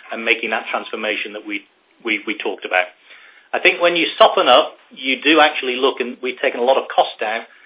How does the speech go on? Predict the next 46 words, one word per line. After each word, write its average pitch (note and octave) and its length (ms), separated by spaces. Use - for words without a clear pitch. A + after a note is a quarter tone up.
But C3 140
to D#3 60
Abhishek's F3+ 480
point, C3+ 260
we've C#3+ 80
not G3 240
taken D#3+ 340
cost - 220
out A#2+ 220
at C#3+ 160
the C#3 80
expense C3+ 480
of A2 100
our A2+ 120
strategic A#2 440
agenda. F#2+ 440
So D3 100
we D#3+ 140
have A3 140
invested D#3 400
over C#3 180
a C#3 100
million D#3+ 320
and C#3+ 100
a C3 80
half C#3 280
dollars A2 380
in D3+ 160
S C#3+ 220
G C3 160
and C3 100
A. B2 240
So D#3 240
that F3+ 220
has D3+ 240
got E3 220
to D3 100
give E3+ 140
us C3+ 140
a C3 220
return B2+ 560
to B2 120
growth. G#2+ 360
How G#3+ 320
we G#3 160
then F#3 280